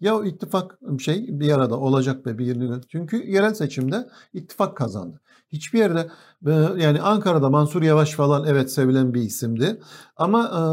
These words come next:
orada bile mesela Mansur Yavaş sadece C H P'nin adayı olsaydı yüzde kaç oy alırdı? Ya da sadece İYİ Parti'nin adayı olsaydı yüzde kaç oy alırdı? İ-, ikisinin ortak adayı olsa kaç oy alırdı? İttifakın ortak adayı olunca kaç oy aldı?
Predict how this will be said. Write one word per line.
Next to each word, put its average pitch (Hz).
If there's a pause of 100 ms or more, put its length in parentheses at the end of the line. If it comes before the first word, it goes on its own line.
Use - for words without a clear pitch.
(160)
orada 202
bile 117
mesela 160
Mansur 190
Yavaş 185
sadece 196
C 165
H 156
P'nin 165
adayı 127
olsaydı 117
yüzde 151
kaç 156
oy 127
alırdı? 104 (220)
Ya 127
da 160
sadece 151
İYİ 135
Parti'nin 123
adayı 113
olsaydı 107
yüzde 117
kaç 131
oy 107
alırdı? 98 (320)
İ-, - (320)
ikisinin 214
ortak 233
adayı 156
olsa 123
kaç 127
oy 123
alırdı? 117
İttifakın -
ortak 180
adayı 135
olunca 135
kaç 202
oy 113
aldı? 90